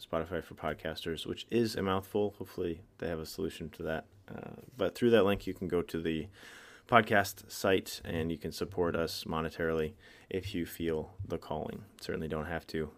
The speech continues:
uh, but it is there. So, Instagram, Spotify, YouTube, Rumble,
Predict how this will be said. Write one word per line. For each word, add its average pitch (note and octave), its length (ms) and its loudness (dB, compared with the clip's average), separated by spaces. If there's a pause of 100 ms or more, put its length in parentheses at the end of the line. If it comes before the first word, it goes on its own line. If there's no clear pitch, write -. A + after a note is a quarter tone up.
(100)
uh, D#2 280 -6
but E2+ 160 -4
it E2+ 100 0
is F2 160 0
there. - 220 -4 (760)
So, - 240 0 (800)
Instagram, G2 520 4 (600)
Spotify, F2+ 600 6 (240)
YouTube, F#2+ 460 4 (360)
Rumble, F2+ 480 8